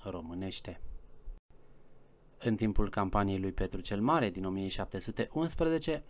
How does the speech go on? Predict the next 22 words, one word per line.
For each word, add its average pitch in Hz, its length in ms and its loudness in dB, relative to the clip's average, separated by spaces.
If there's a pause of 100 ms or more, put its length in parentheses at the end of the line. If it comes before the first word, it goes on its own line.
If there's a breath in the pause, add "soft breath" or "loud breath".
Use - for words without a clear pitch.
satele 156 460 2
din 123 200 0
apropierea 147 560 2
Bugeacului 143 560 -2
se 139 160 -2
pustiseră. 139 720 -2 (680 loud breath)
După - 340 0
biruința 131 460 2
de 143 80 4
la 139 140 4
Stănilești, 127 760 0 (100)
tătarii 143 480 0
începură 123 680 0
să - 260 -4
le 104 160 -2
ocupe. 92 540 -2 (760 soft breath)
Depășind 101 640 -2
astfel 95 380 -6 (180)
hotarul 90 540 -2
cel 90 380 -6
vechi 92 220 -6
fixat, 156 480 0